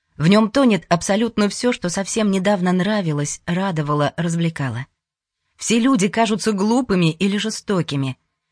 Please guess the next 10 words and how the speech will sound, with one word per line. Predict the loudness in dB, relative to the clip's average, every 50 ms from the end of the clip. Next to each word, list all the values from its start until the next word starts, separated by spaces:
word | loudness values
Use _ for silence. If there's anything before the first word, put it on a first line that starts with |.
| _ _ _ _
Все | -8 -2 0 2 2 2
их | 0 0
мысли | 0 2 2 2 0 0 -2
и | -2 -2 -4
слова | -4 -2 -2 -2 0 0 -2 -2
представляются | -2 -2 -2 -2 -2 0 0 2 4 4 4 4 4 4 2 0 0
дикой | 0 0 0 -2 -2 0 0 0 0
и | 0 0 0 0
лишней | 2 2 2 0 0 -2 -2 -2
чепухой. | -2 -4 -6 -6 -6 -10 -8 -4 -4 -4 -4 -4 -8